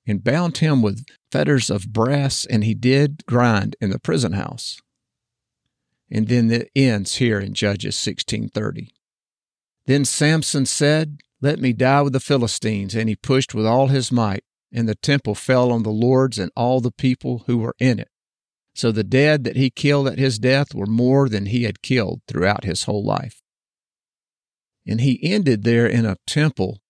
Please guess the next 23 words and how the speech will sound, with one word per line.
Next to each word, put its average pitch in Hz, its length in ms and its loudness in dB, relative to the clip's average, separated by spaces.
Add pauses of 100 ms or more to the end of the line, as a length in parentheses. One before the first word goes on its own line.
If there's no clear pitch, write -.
to 110 120 0
the 98 100 -2
Philistines' 120 760 0
gods 107 420 0
after 107 300 -2
they 101 160 0
captured 113 540 -2
him 101 280 -6 (160)
and 95 160 -6
put 120 160 2
his 101 180 0
eyes 107 300 0
out. 107 260 -6 (1160)
And 139 120 -4
so 170 340 0 (140)
the 143 140 0
summary 165 540 2
is, 98 420 -2 (420)
in 127 200 2
answering 180 580 0
to 156 180 2
the 135 120 0
question 120 640 0